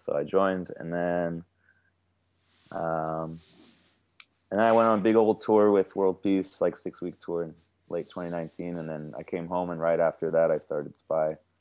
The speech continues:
That's pretty much it. It's a summary of a decade. Uh, like I said, there's, there's, like, periods of time in there, two, three-year periods of time, where I didn't do anything really.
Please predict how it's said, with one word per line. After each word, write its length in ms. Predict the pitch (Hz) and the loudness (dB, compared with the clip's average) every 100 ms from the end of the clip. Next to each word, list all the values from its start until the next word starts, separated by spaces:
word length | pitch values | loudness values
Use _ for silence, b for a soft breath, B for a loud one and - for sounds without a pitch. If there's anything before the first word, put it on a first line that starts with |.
| _ | _
That's 120 | - - | -20 -8
pretty 220 | 92 87 | -6 -4
much 280 | 87 - 87 | -6 -6 -2
it. 220 | 87 - | -2 -2
It's 160 | 87 - | -12 -16
a 40 | 82 | -12
summary 420 | - 85 82 80 | -10 -8 -8 -8
of 120 | 78 | -6
a 180 | 78 78 _ _ _ _ _ _ - | -8 -8 _ _ _ _ _ _ -2
decade. 500 | 85 - 87 82 85 _ _ _ _ _ _ _ _ _ - | -2 -2 -4 -4 -10 _ _ _ _ _ _ _ _ _ -8
Uh, 220 | 82 82 | -2 4
like 140 | 110 | 8
I 60 | 117 | 6
said, 300 | 110 113 95 95 | 6 4 4 2
there's, 380 | 98 95 - - | 2 0 -8 -10
there's, 320 | 92 92 - | -6 -6 -4
like, 160 | 90 - _ _ - | -4 -4 _ _ -6
periods 320 | 95 92 - | -2 -2 -4
of 120 | - | -10
time 300 | - 85 82 | -6 -4 -4
in 120 | 80 | -6
there, 320 | 80 78 78 - _ | -8 -8 -10 -14 _
two, 240 | 87 85 - | -6 -6 -6
three-year 460 | 82 80 80 78 78 | -8 -6 -4 -6 -6
periods 300 | - 76 76 | -10 -10 -12
of 140 | - | -12
time, 360 | 78 73 76 78 _ _ _ _ | -10 -10 -12 -16 _ _ _ _
where 260 | - 69 71 | -12 -8 -6
I 60 | 69 - - | -8 -10 -12
didn't 220 | 76 69 | -10 -8
do 120 | 78 | -8
anything 400 | 73 76 - 73 | -6 -10 -12 -12
really. 300 | 73 76 | -8 -6